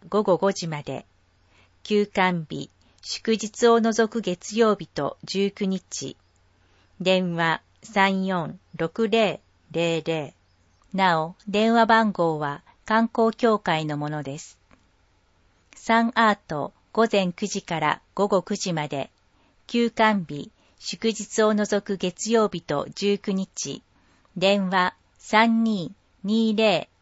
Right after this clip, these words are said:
零零。サンライブ、午前九時から午後九時まで。休館日、祝日を除く月曜日と十九日。電話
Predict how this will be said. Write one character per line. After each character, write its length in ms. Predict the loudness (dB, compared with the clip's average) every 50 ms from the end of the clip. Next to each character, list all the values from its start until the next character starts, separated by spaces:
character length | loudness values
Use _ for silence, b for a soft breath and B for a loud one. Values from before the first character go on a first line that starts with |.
| _ -6
零 340 | -2 0 2 2 2 0
零。 360 | 0 -2 -2 -2 -4 -6 -10 -16 _ _ _ _ _ _ _ _ _ _ _ _ _ _ _ _ _ _ _ _ _ _ _ _ _
サ 300 | -20 0 4 4 6 6
ン 120 | 4 4
ラ 160 | 4 4 4
イ 100 | 4 2
ブ、 280 | -2 -6 -8 -8 -8 -10 b b b b b b b b _ -2
午 160 | 0 0 2
前 220 | 2 2 0 0 -2
九 160 | -4 -4 -4
時 160 | -4 -6 -4
か 160 | -4 -4 -4
ら 180 | -2 -4 -6 -6 _ _ _
午 140 | -2 0 0
後 140 | 0 0 0
九 120 | -2 -4
時 180 | -4 -4 -6 -6
ま 140 | -6 -6
で。 240 | -6 -8 -10 -10 -12 _ _ _ _ _ b b b b b b b b b _ _ _
休 240 | -4 -2 0 0 0
館 360 | 2 2 2 4 4 2 0 -4
日、 240 | -6 -8 -8 -10 -12 _ _ _ _ _
祝 300 | -16 -16 -10 -4 -2 -2
日 320 | -2 -4 -8 -2 0 2
を 100 | 2 2
除 360 | 2 0 0 0 0 0 -2 -2
く 340 | -2 -2 -2 -2 -2 -6 -10 -8
月 380 | -6 -6 -6 -6 -6 -2 2
曜 180 | 2 4 4 2
日 100 | -2 -6
と 320 | -6 -4 -2 -2 -2 -4 -10 _ -16
十 260 | -6 -2 0 0 0
九 140 | -2 -2 -4
日。 560 | -4 -2 -4 -6 _ -10 -10 -8 -8 -10 -12 _ _ _ _ _ _ _ _ _ _ b b b b b b b b b b b b 0
電 320 | 2 2 2 2 0 0
話 280 | 2 2 2 2 0